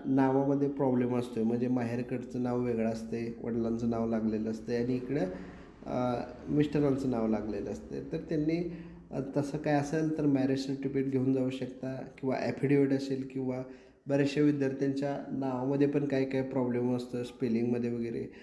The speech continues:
तर त्या संदर्भानं काय गॅजेट नोटिफिकेशन असेल किंवा ॲफिडेव्हिट असेल तर ते घेऊन जाऊ शकता. ठीक आहे, त्याचबरोबर तुम्ही, त्याचबरोबर तुम्ही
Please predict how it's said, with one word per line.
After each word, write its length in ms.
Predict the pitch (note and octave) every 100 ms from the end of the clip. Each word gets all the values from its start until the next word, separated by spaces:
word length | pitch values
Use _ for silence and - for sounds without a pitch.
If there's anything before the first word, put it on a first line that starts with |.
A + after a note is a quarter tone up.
| - D3
तर 100 | D3
त्या 320 | C#3+ C#3 C#3
संदर्भानं 500 | C#3 C#3+ C#3 C#3 C3+
काय 120 | C3+
गॅजेट 420 | C#3 B2+ C3+ C3
नोटिफिकेशन 600 | C3+ C3 B2+ B2 B2 C3
असेल 320 | B2+ - C3 B2+ - - - - - - - -
किंवा 260 | C3+ C#3 C3+ -
ॲफिडेव्हिट 500 | C3+ C#3 C3+ C3+ C3+ - - - - -
असेल 400 | B2+ B2+ C3+ C3
तर 60 | D3 -
ते 100 | D3+
घेऊन 260 | C3 C3 B2
जाऊ 180 | A#2 A2
शकता. 400 | A2 - A2 A2 - - - - - -
ठीक 140 | E3+
आहे, 420 | F#3 F#3 - - -
त्याचबरोबर 500 | D#3 D#3 E3 E3+ E3
तुम्ही, 200 | E3 E3+ - _ _ - - - - E3
त्याचबरोबर 640 | D#3+ E3 E3 E3 D#3+ E3
तुम्ही 460 | D#3 D3+ D3+ D3+